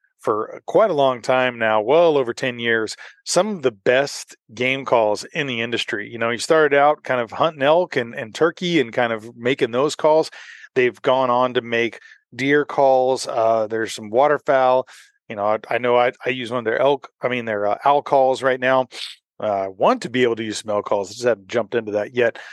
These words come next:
Uh, he talked about a woodpecker call that they're gonna be, uh, producing out here in this next year that's gonna be able to help kinda locate some turkeys, get some shot gobbles going that way.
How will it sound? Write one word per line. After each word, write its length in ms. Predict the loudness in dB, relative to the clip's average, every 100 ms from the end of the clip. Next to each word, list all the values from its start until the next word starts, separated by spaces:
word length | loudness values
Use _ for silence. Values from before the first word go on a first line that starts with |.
| -6 2
Uh, 160 | 2
he 100 | 2
talked 300 | 2 2 2
about 280 | 2 2 2
a 140 | -2 0
woodpecker 480 | 0 4 0 0
call 360 | 0 2 4 2
that 160 | 2 2
they're 100 | 0
gonna 160 | -2
be, 320 | -2 -2 0
uh, 160 | 0 0 -2
producing 420 | 0 0 -2 0
out 240 | 2 2
here 220 | 2 0 2
in 40 |
this 200 | -2 -2
next 320 | 0 0 -4
year 320 | 2 2 2 -2
that's 160 | -2
gonna 160 | -2 0
be 80 | 0
able 120 | 2
to 40 |
help 200 | 0 0 -4
kinda 220 | -2 0
locate 500 | 0 0 0 0 -2
some 140 | -6
turkeys, 400 | -2 -2 -2 -6
get 160 | -4 -6
some 100 | -6
shot 320 | 0 0 2
gobbles 320 | 2 2 0
going 200 | -2 0
that 180 | 0 2
way. 180 | 0